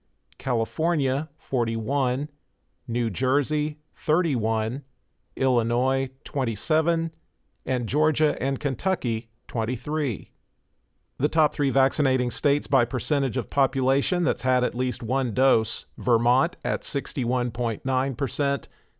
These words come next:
Massachusetts at sixty point six percent, and Hawaii at fifty-eight point eight percent. The bottom three vaccinating states are Mississippi at thirty-two percent, Louisiana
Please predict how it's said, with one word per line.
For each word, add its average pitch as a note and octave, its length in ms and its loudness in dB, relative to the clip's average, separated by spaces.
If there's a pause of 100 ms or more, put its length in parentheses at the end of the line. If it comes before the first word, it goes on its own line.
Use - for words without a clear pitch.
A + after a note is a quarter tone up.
Massachusetts C3 960 -2
at B2 160 0
sixty C#3 460 -2
point B2 320 -4
six - 300 -2
percent, C#3 520 -2 (380)
and D3 180 -2
Hawaii C#3 640 2 (140)
at C3 180 2
fifty-eight B2 640 0
point C3 280 -2 (100)
eight E3+ 260 0
percent. - 560 -6 (220)
The C3+ 80 2
bottom B2+ 280 4
three C3 200 0
vaccinating B2 600 0
states C#3 440 -2
are A#2+ 140 4
Mississippi D3+ 840 0
at B2+ 220 -4
thirty-two C3 560 -2
percent, C#3+ 560 -2 (320)
Louisiana C3 840 0